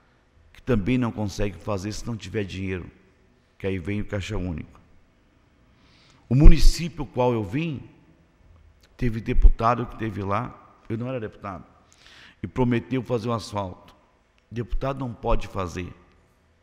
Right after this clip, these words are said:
ele pode apenas encaminhar, cobrar, pedir, fiscalizar,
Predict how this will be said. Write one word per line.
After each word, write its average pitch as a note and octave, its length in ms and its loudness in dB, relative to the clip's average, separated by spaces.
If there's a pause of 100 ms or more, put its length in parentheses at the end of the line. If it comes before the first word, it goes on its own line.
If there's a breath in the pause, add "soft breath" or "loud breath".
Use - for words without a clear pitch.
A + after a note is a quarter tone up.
(140)
ele F#2 180 -6
pode G#2 340 -4
apenas G#2+ 760 -6 (760)
encaminhar, F#2+ 800 -4 (360)
cobrar, G#2+ 920 -4
pedir, A2+ 400 -6
fiscalizar, G#2+ 720 -2